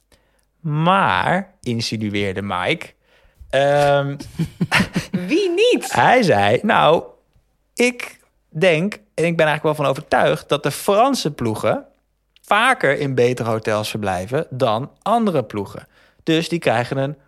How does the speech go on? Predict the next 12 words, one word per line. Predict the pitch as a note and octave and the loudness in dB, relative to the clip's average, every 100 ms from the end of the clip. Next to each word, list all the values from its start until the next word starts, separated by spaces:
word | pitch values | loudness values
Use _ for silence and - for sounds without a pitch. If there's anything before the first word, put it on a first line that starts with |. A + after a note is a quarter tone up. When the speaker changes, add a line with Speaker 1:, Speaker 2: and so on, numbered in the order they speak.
| _ | _
Speaker 1:
voorkeursbehandeling." | - G3 G3 G3 C3 A#2 G#2 G2+ F#2 D#2 D2 - - | -2 2 2 2 -2 -2 -4 -4 -6 -10 -14 -20 -8
En | D3+ D3+ | -4 0
dat | E3+ F3+ | 0 0
is | D3 | -2
de | D#3 D#3 | -4 -4
tweede | F#3 F#3 F#3+ D#3 | 0 4 4 2
ja | A#2 G#2 | 2 0
maar | G2+ F2+ | -2 -4
heu. | G#2 B2+ G3+ _ _ _ _ - - | -2 -4 -4 _ _ _ _ -20 -12
Die | C3 D3+ | -6 -4
chauvinistische | - E3+ D#3 D#3 D#3+ E3 D3 - - | -2 0 0 0 -4 -2 -4 -2 -4
A-, | - | -6